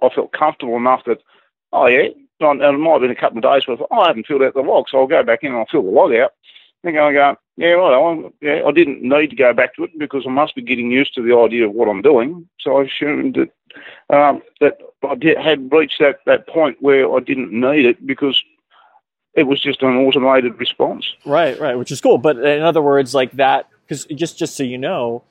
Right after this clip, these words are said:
Speaker 2: you know, some guys, they'll fill it out for, like, a couple days and then they'll stop. And I guess my question
Speaker 1: Oh,
Speaker 2: to you
Speaker 1: really?
Speaker 2: is, yeah, no, of course. So my question is, is, like,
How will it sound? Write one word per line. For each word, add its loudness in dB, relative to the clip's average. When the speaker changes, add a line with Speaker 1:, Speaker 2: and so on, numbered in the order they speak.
Speaker 2:
you -12
know, -6
some -8
guys, 0
they'll 2
fill -2
it -2
out 0
for, -8
like, -4
a -8
couple -6
days 0
and -4
then -8
they'll -4
stop. -8
And 0
I 2
guess -2
my -2
question 2
Speaker 1:
Oh, 2
Speaker 2:
to 2
you 6
Speaker 1:
really? 2
Speaker 2:
is, -6
yeah, 0
no, -2
of -6
course. 0
So -4
my -4
question -4
is, -4
is, -4
like, 0